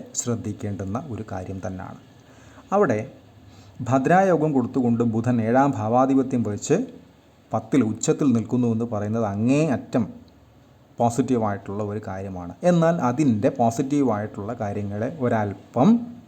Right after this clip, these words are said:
കുറച്ചുകൊണ്ട് ഗുളികൻ്റെ ദൃഷ്ടി അവിടേക്ക് കടന്നു വരുന്നുണ്ട്. അപ്പോൾ വിവാഹം പോലെയുള്ള കാര്യങ്ങളൊക്കെ ഇത്തരം വ്യക്തികൾ നടത്തുന്നത് അല്പം ശ്രദ്ധിച്ചും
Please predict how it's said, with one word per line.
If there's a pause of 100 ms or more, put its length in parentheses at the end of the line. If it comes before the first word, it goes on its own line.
(840)
കുറച്ചുകൊണ്ട് (580)
ഗുളികൻ്റെ
ദൃഷ്ടി
അവിടേക്ക്
കടന്നു
വരുന്നുണ്ട്. (460)
അപ്പോൾ (540)
വിവാഹം
പോലെയുള്ള (100)
കാര്യങ്ങളൊക്കെ
ഇത്തരം
വ്യക്തികൾ (140)
നടത്തുന്നത് (840)
അല്പം (300)
ശ്രദ്ധിച്ചും